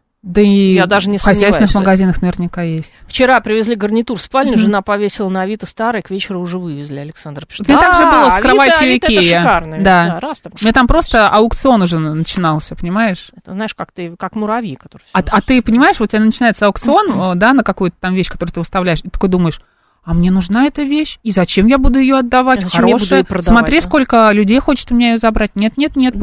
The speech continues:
Speaker 1: пусть
Speaker 2: когда,
Speaker 1: еще
Speaker 2: когда много
Speaker 1: поживет.
Speaker 2: желающих, когда
Speaker 1: Да,
Speaker 2: много
Speaker 1: пусть,
Speaker 2: желающих, тебе сразу
Speaker 1: пусть
Speaker 2: жалко
Speaker 1: этот,
Speaker 2: становится.
Speaker 1: э, чайник из, э, м, не знаю, там, ленинградского фарфора, да, вот у меня постоит, он мне еще нужен,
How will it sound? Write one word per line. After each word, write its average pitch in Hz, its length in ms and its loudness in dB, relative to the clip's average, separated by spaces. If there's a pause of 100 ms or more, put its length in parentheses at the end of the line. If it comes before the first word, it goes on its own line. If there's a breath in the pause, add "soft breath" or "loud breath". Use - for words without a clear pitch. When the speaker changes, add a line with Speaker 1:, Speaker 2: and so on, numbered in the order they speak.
(160)
Speaker 1:
пусть - 0 -
Speaker 2:
когда, 262 140 2
Speaker 1:
еще 269 120 4
Speaker 2:
когда 262 260 2
много - 80 -
Speaker 1:
поживет. 269 380 2
Speaker 2:
желающих, 294 480 2
когда 214 180 0
Speaker 1:
Да, 233 60 4
Speaker 2:
много 262 160 2
Speaker 1:
пусть, 285 140 2
Speaker 2:
желающих, 294 320 0
тебе 202 180 -8
сразу 214 240 -2
Speaker 1:
пусть 320 160 2
Speaker 2:
жалко 339 160 2
Speaker 1:
этот, 311 120 2
Speaker 2:
становится. 226 500 2
Speaker 1:
э, 202 60 0
чайник 285 580 0
из, 214 260 0
э, 220 60 0
м, 185 800 -2
не 214 80 0
знаю, 196 260 0
там, 170 240 -4
ленинградского 202 560 0
фарфора, 214 480 2
да, 214 220 2
вот 233 180 -2
у 226 60 0
меня 233 100 4
постоит, 220 460 -2
он 247 60 2
мне 208 120 2
еще 233 200 0
нужен, 269 380 0